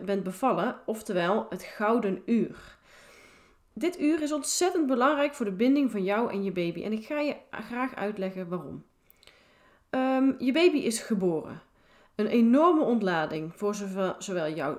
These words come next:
jijzelf als je baby. Ehm, wie je kindje ook aanpakt, jijzelf, je partner of je verloskundige,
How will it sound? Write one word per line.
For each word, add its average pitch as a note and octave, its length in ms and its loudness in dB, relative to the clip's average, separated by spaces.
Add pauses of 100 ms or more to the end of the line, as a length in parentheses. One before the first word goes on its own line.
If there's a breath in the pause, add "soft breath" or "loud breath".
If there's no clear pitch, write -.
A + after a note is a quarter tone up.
(100)
jijzelf D#3+ 640 -4
als F#3+ 280 -6
je A#3 100 -4
baby. C4 440 0 (540 soft breath)
Ehm, A#3+ 460 -2
wie A#3+ 160 0
je F4 100 2
kindje D#4+ 320 0
ook A#3 220 0
aanpakt, B3+ 600 0
jijzelf, G#3 560 0
je G3+ 120 -8
partner G#3+ 400 -4
of G#3 140 -8
je G3+ 120 -4
verloskundige, F#3 840 -4